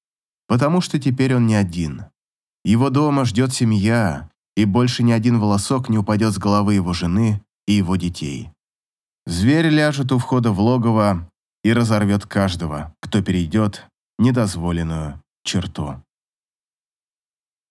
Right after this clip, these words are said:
Уже заруливая во двор, Никита поднял глаза на окна своей квартиры, и сердце внезапно зашлось в паническом приступе.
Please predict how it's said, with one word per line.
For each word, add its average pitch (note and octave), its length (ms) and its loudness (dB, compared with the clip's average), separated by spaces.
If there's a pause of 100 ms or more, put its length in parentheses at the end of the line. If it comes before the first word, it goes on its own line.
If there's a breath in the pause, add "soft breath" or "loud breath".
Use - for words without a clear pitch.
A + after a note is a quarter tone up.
(1700)
Уже A#2 320 2
заруливая A2+ 580 2
во F#2+ 140 2
двор, C3 440 -2 (580)
Никита B2+ 440 2
поднял C#3+ 400 0
глаза A2+ 440 2
на A2+ 160 2
окна A#2+ 280 0
своей F#2+ 380 -2
квартиры, F2+ 640 -4 (320)
и A2+ 140 2
сердце E3+ 460 0
внезапно C3 600 0
зашлось F#2+ 680 -2
в - 140 -20
паническом G2 640 0
приступе. E2+ 680 -6